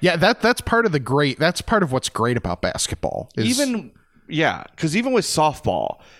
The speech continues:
Speaker 2: she has to get the net, and she's gotta get her bat, and she's
Speaker 1: Mm-hmm.
Speaker 2: gotta get the ball and get the tees. Like, it's, it's tough for her to just, ugh, for a ten-year-old. <laughs> Yesterday, we're like, "Addie, can you go clean your room for fifteen minutes?" She's like,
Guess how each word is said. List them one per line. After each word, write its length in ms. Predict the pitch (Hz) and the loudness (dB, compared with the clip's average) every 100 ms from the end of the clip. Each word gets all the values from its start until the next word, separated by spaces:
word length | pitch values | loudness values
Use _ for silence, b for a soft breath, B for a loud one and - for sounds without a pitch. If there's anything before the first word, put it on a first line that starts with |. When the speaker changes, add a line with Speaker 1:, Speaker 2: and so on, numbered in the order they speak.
| b | b
Speaker 2:
she 140 | - | 0
has 140 | 139 139 | 2 0
to 80 | 123 | -4
get 340 | - 110 123 | -2 0 2
the 80 | 139 | 2
net, 340 | 123 82 55 - | 2 0 -6 -6
and 120 | 107 104 | -4 -2
she's 120 | 110 | 0
gotta 180 | 117 104 | 0 0
get 340 | 78 95 101 | -2 0 2
her 100 | 139 | 2
bat, 400 | 123 98 92 - | 2 0 -2 -4
and 160 | 156 185 | 0 2
she's 100 | 208 | 2
Speaker 1:
Mm-hmm. 80 | 226 | 0
Speaker 2:
gotta 140 | 95 | -2
get 260 | - - - | -2 -4 0
the 60 | |
ball 280 | 156 123 90 | 2 2 2
and 100 | 90 | -2
get 160 | 107 120 | -2 -2
the 60 | 160 | -4
tees. 440 | - 143 110 87 | -2 2 2 2
Like, 120 | 110 | 0
it's, 240 | 120 - - | 0 -2 -2
it's 220 | 143 123 | -2 -2
tough 240 | - 165 | 0 0
for 120 | - 131 | 2 2
her 140 | 135 | 2
to 60 | 123 | 2
just, 360 | 120 104 - b b b b b b | 0 -2 -8 b b b b b b
ugh, 380 | 156 165 135 98 | 4 4 2 0
for 140 | 143 | 0
a 40 | 127 | 2
ten-year-old. 580 | 160 170 127 107 101 - | 2 2 4 4 2 -4
<laughs> 840 | 117 - - - - _ 269 - - | -10 -12 -20 -14 -14 _ -10 -8 -4
Yesterday, 680 | 185 165 156 117 104 113 - 180 190 | -2 -2 -4 -4 -2 -4 -6 -8 -4
we're 80 | - | 0
like, 120 | 147 143 | 2 4
"Addie, 220 | 151 123 | 2 2
can 100 | 135 | 2
you 80 | 180 | 0
go 80 | |
clean 220 | 170 143 151 | 2 0 2
your 80 | 120 | 2
room 180 | 127 | 2
for 140 | 123 113 | 0 0
fifteen 400 | 127 123 123 107 | 0 0 0 2
minutes?" 200 | 107 127 | 2 2
She's 40 | |
like, 200 | 135 110 | 0 0